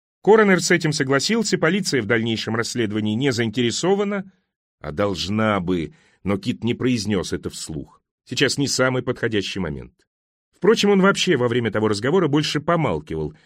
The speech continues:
только иногда вставлял «да», «нет», «конечно» и «понятно». «Кит». «Да, Тоби, я тут.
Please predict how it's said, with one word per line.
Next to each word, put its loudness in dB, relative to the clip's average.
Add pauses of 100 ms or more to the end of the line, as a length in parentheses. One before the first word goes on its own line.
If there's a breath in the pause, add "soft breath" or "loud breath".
(100)
только 4
иногда 2
вставлял 0
«да», 2
«нет», 0
«конечно» -2 (180)
и -8
«понятно». -2 (640)
«Кит». -2 (580)
«Да, 0
Тоби, -2
я -2
тут. -8